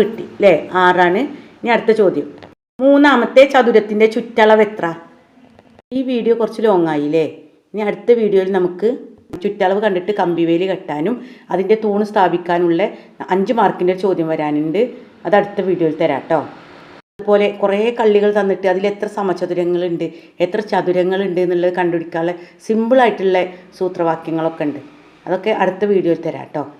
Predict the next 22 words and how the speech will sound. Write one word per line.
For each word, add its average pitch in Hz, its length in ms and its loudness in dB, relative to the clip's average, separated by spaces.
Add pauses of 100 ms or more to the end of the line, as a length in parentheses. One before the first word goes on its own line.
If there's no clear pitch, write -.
(180)
തുടർന്നുള്ള 202 360 2 (100)
വീഡിയോകൾ 190 320 2 (100)
മക്കൾ 190 180 -4 (140)
കാണണം. 156 380 -4 (240)
നമ്മുടെ 180 300 -2
ചാനൽ 180 320 0
എല്ലാവരും 190 440 0
സബ്സ്ക്രൈബ് 170 480 -2
ചെയ്യണം. 156 320 -4 (720)
എൻ്റെ 285 200 0
മക്കളെല്ലാവരും 262 600 4
എല്ലാ 233 140 4
എസ് 220 100 -4
എസും 202 200 -4
ജയിക്കൂട്ടോ. 175 400 -2 (120)
ജയിച്ചാൽ 185 360 -4
മാത്രം 175 260 -4
പോരെ, 175 220 0
നമുക്ക് 170 220 -6 (100)
നല്ല 165 240 -4 (100)
മാർക്ക് 190 300 -4
നേടിയെടുക്കണം. 143 520 -4